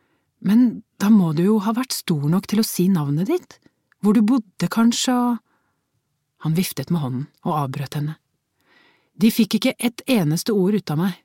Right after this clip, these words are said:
på flere uker. Kanskje ønsket jeg ikke å fortelle, kanskje ville jeg ikke være der jeg kom fra, kanskje hadde jeg opplevd noe som gjorde at jeg ikke kunne, ikke ville snakke.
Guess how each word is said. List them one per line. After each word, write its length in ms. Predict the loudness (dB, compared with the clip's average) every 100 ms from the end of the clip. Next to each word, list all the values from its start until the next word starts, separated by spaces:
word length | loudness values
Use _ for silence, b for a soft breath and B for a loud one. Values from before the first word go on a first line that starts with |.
| _ -10
på 60 |
flere 300 | -4 0 2 0
uker. 300 | -2 -8 -8 _ _ _ _ _ _ _ _ -4
Kanskje 320 | -2 0 0
ønsket 380 | 0 -2 -8 -6
jeg 140 | -8
ikke 100 | -6
å 60 | -6
fortelle, 480 | -2 0 2 0 -2 b b b b -6
kanskje 380 | -2 0 0 -2
ville 260 | 0 -2 -2
jeg 180 | -6
ikke 160 | -4 -2
være 300 | -2 -2 -2
der 220 | -4 -4
jeg 140 | -6 -4
kom 200 | 0 0
fra, 260 | 2 0 0 -2 b b b b b b 0
kanskje 320 | 2 2 2
hadde 120 | 0 0
jeg 80 |
opplevd 440 | -4 -4 -2 2 2
noe 260 | 2 0 0
som 140 | 0
gjorde 360 | 2 0 -4 -6
at 120 | -4
jeg 160 | -4
ikke 260 | -4 -8 -8 -6 0
kunne, 340 | 2 4 2 -2 _ -10
ikke 260 | -6 -4 0
ville 380 | 0 0 -2 -6
snakke. 460 | -6 -6 -8 -16